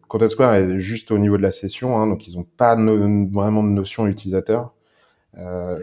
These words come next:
ce qui nous permet de voir quand même au sein d'une session ce qui se passe. Donc, si, euh, l'utilisateur passe un mo-,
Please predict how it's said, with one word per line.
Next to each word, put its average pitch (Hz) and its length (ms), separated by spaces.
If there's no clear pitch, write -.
ce - 160
qui - 220
nous 104 180
permet 113 480
de 110 120
voir 110 340
quand 117 100
même 110 180
au 113 80
sein 117 220
d'une 110 140
session 127 500
ce - 100
qui - 140
se - 80
passe. - 460
Donc, 90 100
si, - 360
euh, 95 460
l'utilisateur 98 800
passe 101 220
un 101 100
mo-, 101 380